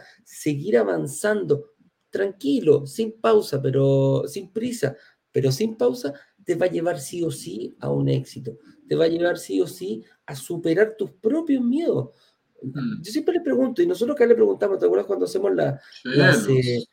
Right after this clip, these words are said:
Speaker 1: la, las
Speaker 2: testimoniales.
Speaker 1: entrevistas de los testimoniales?
Speaker 2: Mm.
Speaker 1: Una de las preguntas anclas que tenemos es, ¿qué te detenía a invertir? ¿Cuál era el miedo que tuviste que superar? ¿Cuál es ese obstáculo?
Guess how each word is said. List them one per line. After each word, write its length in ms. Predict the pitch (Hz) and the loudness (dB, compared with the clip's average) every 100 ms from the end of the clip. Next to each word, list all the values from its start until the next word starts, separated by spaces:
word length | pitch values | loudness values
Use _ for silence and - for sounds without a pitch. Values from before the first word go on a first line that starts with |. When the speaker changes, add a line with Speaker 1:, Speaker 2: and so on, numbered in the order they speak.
| - 123 - | -4 -4 0
Speaker 1:
la, 160 | 139 147 | 4 4
las 100 | 180 | 6
Speaker 2:
testimoniales. 320 | 147 156 123 | 6 6 4
Speaker 1:
entrevistas 460 | 131 143 220 208 | 2 2 2 4
de 60 | 147 | 4
los 140 | 135 135 | 4 2
testimoniales? 640 | 135 135 135 175 190 214 | -2 0 2 2 2 2
Speaker 2:
Mm. 260 | 226 - - | -2 -12 0
Speaker 1:
Una 140 | - 277 | 4 4
de 40 | |
las 100 | - | 4
preguntas 440 | - 208 220 196 | 4 4 4 2
anclas 340 | 165 226 - 139 | 0 -2 -2 -4
que 100 | 139 | -4
tenemos 480 | 127 131 190 254 - | -4 -2 0 -2 0
es, 300 | 190 214 - _ _ _ | 0 0 -6 _ _ _
¿qué 120 | - | -8
te 120 | 233 247 | -6 2
detenía 440 | 220 147 143 165 | 2 2 -4 -2
a 40 | 151 | -2
invertir? 400 | 131 - - 135 - - _ | -2 -8 -14 -16 -16 -16 _
¿Cuál 200 | - 349 | 6 6
era 160 | 339 277 | 4 0
el 140 | 220 | -2
miedo 480 | 185 175 214 247 220 | -4 0 2 2 0
que 120 | - | -2
tuviste 360 | - 170 180 - | -4 -4 -4 -6
que 80 | 151 | -8
superar? 380 | 151 139 120 - | -2 -2 -2 2
¿Cuál 180 | 220 | 4
es 140 | 269 - | 4 0
ese 260 | 220 - - | -4 -4 -8
obstáculo? 1000 | 127 123 - - - - - 156 - - | -8 -8 -12 -12 -10 -2 0 2 2 -2